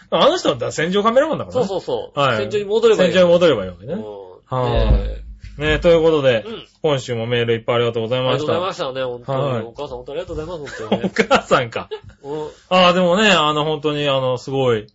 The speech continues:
Speaker 2: そうですね。
Speaker 1: ね、お皿ありがとうございます。
Speaker 2: ねえ。
Speaker 1: はい。
Speaker 2: で、僕はお母さんって、本当義理母って書いてお母さんっていう。
Speaker 1: お母さんって呼ぶな、おい。違う、ただのお母さんでいいや、おい。
Speaker 2: そうなの？
Speaker 1: はい。
Speaker 2: ゆっこちゃんのお母さんとか
Speaker 1: 違う違う、
Speaker 2: そうじゃないのか。
Speaker 1: ゆっこママさんでいいですよ、別に。
Speaker 2: そうな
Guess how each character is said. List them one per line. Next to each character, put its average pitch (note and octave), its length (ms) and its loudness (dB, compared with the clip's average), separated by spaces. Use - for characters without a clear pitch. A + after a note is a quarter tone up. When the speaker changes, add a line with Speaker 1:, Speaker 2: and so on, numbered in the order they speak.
Speaker 2:
そ - 140 -18
う - 40 -14
で - 60 -20
す C#3+ 40 -12
ね。 C#3 80 2
Speaker 1:
ね、 C3 80 4
お B2 80 0
皿 B2+ 320 2
あ B2 60 0
り C3+ 60 -2
が C3+ 120 2
と B2+ 100 -2
う - 20 0
ご A#2+ 100 0
ざ B2 120 0
い B2 40 -2
ま B2+ 160 -2
す。 B2 140 -10
Speaker 2:
ね G#2 200 -4
え。 G#2+ 400 -10
Speaker 1:
は A#2 480 -4
い。 - 100 -20
Speaker 2:
で、 C#3 80 -6
僕 C#3 200 -8
は D3+ 60 -4
お F3 80 -8
母 F3+ 180 -6
さ D3+ 80 -6
ん B2 80 -6
っ - 20 -20
て、 A#2+ 80 -10
本 C3 280 -8
当 - 100 -10
義 C#3+ 200 -8
理 G3 120 -10
母 F3 280 -14
っ F#3+ 100 -20
て E3+ 100 -12
書 F#3 100 -4
い D#3+ 60 -2
て B2 80 -10
お A2 120 -8
母 B2+ 180 -4
さ F3 120 2
ん E3+ 40 8
っ - 20 -2
て F3 60 0
い F3 40 0
う。 - 40 -2
Speaker 1:
お A#3 140 4
母 G#3 140 2
さ F#3 180 4
ん - 20 0
っ - 40 0
て D#3+ 100 6
呼 D#3+ 100 8
ぶ F3 80 8
な、 C#3 200 6
お B2 40 4
い。 G#2+ 80 -4
違 E3+ 100 6
う、 D3+ 40 2
た F3+ 120 6
だ F#3+ 120 6
の D3+ 140 6
お C#3+ 60 2
母 E3 200 4
さ D3 120 0
ん B2 40 -6
で A#2+ 80 -2
い B2 40 -2
い - 20 0
や、 G#2 140 -2
お G2+ 60 -10
い。 G2+ 40 -12
Speaker 2:
そ D#3 380 -12
う A#2+ 180 -6
な B2 60 -6
の？ A#2+ 100 -2
Speaker 1:
は A2 40 -4
い。 - 40 -2
Speaker 2:
ゆ - 60 -2
っ - 20 -6
こ C#4 100 -2
ち B3 60 -2
ゃ A3 60 2
ん - 20 -8
の G#3 80 -2
お - 20 -8
母 G#3 180 -2
さ F#3+ 120 -4
ん D#3+ 40 -8
と D3+ 60 -8
か C3 80 -2
Speaker 1:
違 - 20 -2
う - 20 0
違 - 40 6
う、 - 20 8
Speaker 2:
そ E3+ 60 6
う - 40 4
じ E3+ 60 4
ゃ - 40 6
な C#3 60 2
い - 20 2
の C#3+ 60 4
か。 D#3 40 6
Speaker 1:
ゆ E3+ 60 6
っ - 60 2
こ G#3+ 180 2
マ A3 160 6
マ G3 120 6
さ D3 180 2
ん B2+ 80 -8
で B2 160 -2
い C3+ 40 -2
い - 40 -2
で A#2 100 -4
す G#2+ 80 -12
よ、 G2 60 -10
別 F#2+ 140 -14
に。 G3 60 -8
Speaker 2:
そ D3+ 120 -4
う A2 40 -8
な A#2+ 60 -10